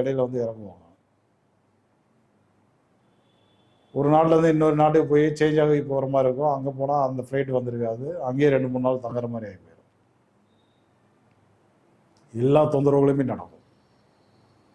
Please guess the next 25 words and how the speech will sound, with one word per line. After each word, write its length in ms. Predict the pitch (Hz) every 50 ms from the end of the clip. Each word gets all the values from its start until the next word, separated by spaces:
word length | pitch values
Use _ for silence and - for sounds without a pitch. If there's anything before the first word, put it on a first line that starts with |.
| _ _ _ _ _ _ _ _ _ -
அதே 120 | 147 196 214
போல 100 | 208 214 202 170 160
வெளிநாடு 420 | 170 208 233 240 254 240 240 226 220 220 -
சென்று 220 | 190 190 185 202 202 196
படிப்பவர்கள் 680 | 165 165 175 175 180 180 175 165 151 143 139 147 165 196 196 190 - -
சந்திரனையும் 580 | 156 165 185 208 208 196 202 202 202 208 208 196 175
ப-, 100 | 165 151 151 151 - - -
செக் 160 | 147 151 - -
பண்ணிக்கணும். 380 | 147 131 131 156 - - _ _ _ _ _ _ _ _ _ _ _ _ _ _ _ _ _ _ _ _ _ _ _ - 139
உணவு 180 | 185 226 240 - -
பழக்க 220 | 180 185 202 196 214 202
வழக்கம் 300 | 196 170 170 165 156 147
மாறுது 220 | 143 147 143 131 120
இல்லையா? 260 | 113 113 107 104 104 98 95 _ _ _ _ _ _ _ _ _ _ _ _ _ - 139
இங்க 120 | 151 175 170 175
சாப்பிட்ட 240 | 196 208 208 208 214 185 175
உணவு 180 | 175 180 180 175 165 160
வேற, 120 | 160 180 185 165
அங்க 120 | 151 151 160 151
போய் 160 | 165 160 -
சாப்பிட்ற 260 | 151 143 139 139 139 131 123
உணவு 160 | 131 135 131 120 110
வேற. 100 | 98 95 - _ _ _ _ _ _ _ _ _ _ _ _ _ _ _ _ _ _ _ _ _ _ _ _ _ _ _ _ _ _ _ _ _ _ _ _ _ _ _ _ _ _ _ _ _ -
அப்ப 140 | 165 185 175 160
மாறும்போது 480 | 165 180 226 254 247 233 214 220 226 226